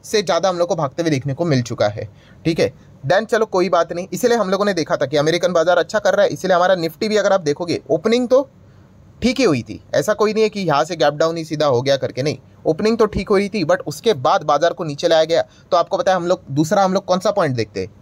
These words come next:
बिल्कुल सही, जो लोग रेगुलरली यहाँ पे अच्छी तरीके से पढ़ाई करते हैं उनको पता है मैं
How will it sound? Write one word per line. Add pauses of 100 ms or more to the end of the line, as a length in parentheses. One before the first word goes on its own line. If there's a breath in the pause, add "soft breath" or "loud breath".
(140)
बिल्कुल
सही,
जो
लोग (200)
रेगुलरली
यहाँ
पे
अच्छी
तरीके
से
पढ़ाई
करते
हैं
उनको
पता
है
मैं